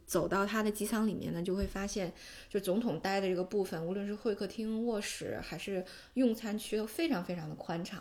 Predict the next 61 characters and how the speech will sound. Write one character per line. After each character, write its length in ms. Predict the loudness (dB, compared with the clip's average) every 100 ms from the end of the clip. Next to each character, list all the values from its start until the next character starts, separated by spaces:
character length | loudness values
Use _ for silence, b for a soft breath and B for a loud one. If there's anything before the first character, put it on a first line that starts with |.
| -8
里 100 | -6
面 160 | -4 -4
用 140 | -2
的 100 | -2
都 200 | -2 -2
是 280 | -2 -4 -4 B B B B
这 160 | -4 -2
个 100 | 0
纯 180 | -2 2
牛 160 | 2
皮 220 | 2 0 0
的 80 |
皮 240 | -2 -2 -4
椅， 320 | -2 -2 -6 -10 -16 -14
很， 160 | -8 -6
很 180 | -4 -2
大 200 | 0 0
的 120 | 0
这 160 | 0 0
个 120 | 0
皮 180 | -2 -4
沙 180 | -2 -4
发， 320 | -4 -6 -8 B B B B B
啊， 120 | -4 -2
然 200 | 0 0
后 100 | -2
旁 220 | -2 -2
边 120 | -2
还 120 | -2
有 80 | 0
秘 180 | 2 2
书 160 | 2
室 300 | -2 -2 -4 -4
啊， 260 | -4 -4
一 60 | -4
些 260 | 0 0
这 200 | 2 2
个， 280 | 2 0 -2 B B B B
呃， 220 | -4 -2 -2 -6
它 180 | -2 4
的 100 | 6
一 80 |
些 200 | 6 6
随 340 | 4 6 8 10
行 300 | 10 6 4
的 100 | 2
一 60 | 2
些 180 | 0
房 280 | 0 -2 -2
间， 320 | 0 0 2
那， 80 | 2
那 200 | 2 0
就 180 | 2 2
都 180 | 8 8
比 140 | 8
较 120 | 6 6
集 260 | 4 4
约， 200 | 8 8
比 100 | 8
较 160 | 4 6
小。 360 | 6 4 2